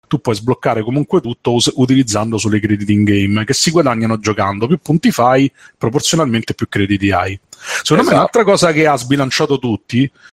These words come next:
Speaker 1: è il fatto che nel primo gioco, eh, la progressione con i crediti era lineare.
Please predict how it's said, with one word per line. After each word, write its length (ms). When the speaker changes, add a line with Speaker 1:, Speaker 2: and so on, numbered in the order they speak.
Speaker 1:
è 100
il 100
fatto 500
che 420
nel 280
primo 320
gioco, 680
eh, 380
la 80
progressione 520
con 120
i 80
crediti 400
era 180
lineare. 640